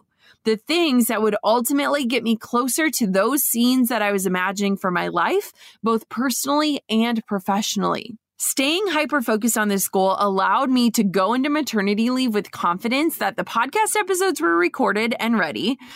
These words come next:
that my courses were up to date, that we had built systems around promoting them and supporting our students, and it allowed me to not feel like I had too many balls up in the air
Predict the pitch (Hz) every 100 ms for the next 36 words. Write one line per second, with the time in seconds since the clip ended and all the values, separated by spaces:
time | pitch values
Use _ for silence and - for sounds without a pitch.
0 | - 226 220 220 214 - 262 302 - 349
1 | 247 196 - 233 233 330 247 180 151 214
2 | _ - - 240 233 254 190 214 285 277
3 | - 262 - 254 233 208 190 180 - 185
4 | 226 269 254 254 262 185 175 185 - 226
5 | 269 262 262 - 214 196 196 - - 208
6 | 208 208 208 262 277 320 262 233 196 202
7 | 240 269 - 262 247 240 196 180 175 185
8 | - 240 247 294 254 226 220 208 202 196
9 | 175 160